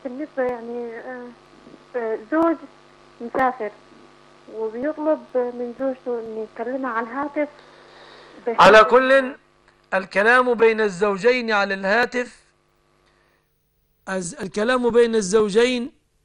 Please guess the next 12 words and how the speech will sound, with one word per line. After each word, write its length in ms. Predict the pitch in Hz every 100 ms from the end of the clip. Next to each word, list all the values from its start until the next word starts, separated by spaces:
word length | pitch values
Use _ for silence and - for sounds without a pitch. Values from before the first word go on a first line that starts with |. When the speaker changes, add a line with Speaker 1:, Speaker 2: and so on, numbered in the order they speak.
| _ _ _ -
Speaker 2:
كله 360 | 233 254 247
مباح، 640 | 247 262 277 220 190 - - _ _ _ _ _ _ _ _
لكن 440 | 180 190 - 196 214 -
إذا 520 | 208 196 190 175 175 -
أمن 320 | 247 254 254 247
ألا 500 | 247 233 233 208 202
يتسرب 580 | 202 185 226 247 233
الكلام 760 | 220 202 214 226 226 220 226 233 _ _ _ _ _ _
ويسمعه 720 | 185 208 202 - 233 240 220 208
شيء، 340 | 208 233 285
شخص 340 | 175 214 240 208
آخر 460 | 247 254 226 160